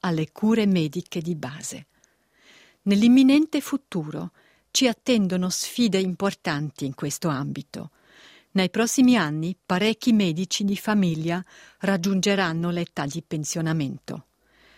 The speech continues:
Spesso hanno già oggi grandi difficoltà a trovare un successore, soprattutto nelle zone periferiche. Il modello dello studio medico individuale ha perso d'attrattiva.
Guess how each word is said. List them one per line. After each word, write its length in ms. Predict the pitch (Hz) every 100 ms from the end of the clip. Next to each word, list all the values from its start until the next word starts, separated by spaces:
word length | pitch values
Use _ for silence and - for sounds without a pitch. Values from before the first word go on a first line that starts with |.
| _ -
Spesso 720 | - - 214 - - 190 190 _ _ _
hanno 260 | - 262 220
già 280 | 170 165 180
oggi 320 | 262 196 160
grandi 420 | - 202 226 190
difficoltà 800 | 175 175 170 - 175 - 151 147 - _ _
a 120 | - 214
trovare 460 | 214 190 165 147
un 160 | 165 170
successore, 960 | - 185 - 196 - 180 139 143 180 - _ _ _
soprattutto 960 | - - 196 - 180 - 180 - 175 185 _ _
nelle 320 | 175 160 165
zone 320 | 143 156 147 156
periferiche. 920 | 160 156 - - 135 - - 180 160 _ _ _ _ _ _ _ _ _ -
Il 140 | 233
modello 500 | 247 226 311 247 180
dello 240 | 170 180
studio 500 | 190 - - 269 226
medico 500 | 208 196 156 165 -
individuale 880 | 185 180 190 196 180 180 151 156 175 - _ _
ha 140 | 208
perso 480 | 226 214 180 - 185
d'attrattiva. 920 | 170 156 - 165 - - 131 - 156